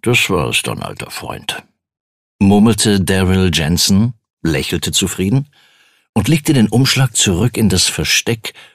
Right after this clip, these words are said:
wo er noch bis übermorgen würde ausharren müssen,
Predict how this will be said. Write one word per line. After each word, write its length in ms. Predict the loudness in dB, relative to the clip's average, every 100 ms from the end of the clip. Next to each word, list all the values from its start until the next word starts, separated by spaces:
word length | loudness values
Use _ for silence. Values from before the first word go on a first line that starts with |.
| _
wo 200 | 0 2
er 80 | 4
noch 160 | 2 2
bis 260 | 0 0
übermorgen 880 | 0 0 2 4 2 0 2 2 4
würde 340 | 2 2 0
ausharren 840 | 0 0 2 0 -2 -6 -6 -8 -4
müssen, 400 | -2 0 0